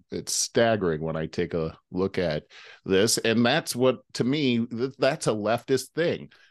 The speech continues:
Liberals would never do that. They would never try to cloak that either.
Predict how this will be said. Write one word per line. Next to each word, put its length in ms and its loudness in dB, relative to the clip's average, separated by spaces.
Liberals 420 2
would 140 0
never 300 2
do 200 -4
that. 340 -4
They 120 4
would 160 0
never 220 0
try 260 0
to 100 -2
cloak 560 -4
that 340 -4
either. 480 -2